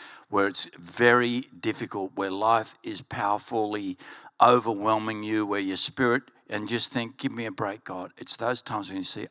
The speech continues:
"I actually submit to your will, God." I lay it down. Even though I'm in incredibly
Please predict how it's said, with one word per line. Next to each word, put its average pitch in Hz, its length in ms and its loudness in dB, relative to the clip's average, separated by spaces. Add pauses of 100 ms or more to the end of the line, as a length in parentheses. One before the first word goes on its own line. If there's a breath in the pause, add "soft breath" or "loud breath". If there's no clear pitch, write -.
"I 95 260 -2
actually 107 420 -8
submit 104 380 -10
to - 80 -12
your 104 140 -6
will, 95 180 -8
God." 85 420 -6 (580 loud breath)
I 90 140 0
lay 95 260 -2
it 95 80 -16
down. 90 320 -4
Even 110 260 -2
though 101 200 2
I'm 95 260 2
in 90 260 0 (280 loud breath)
incredibly 117 840 -2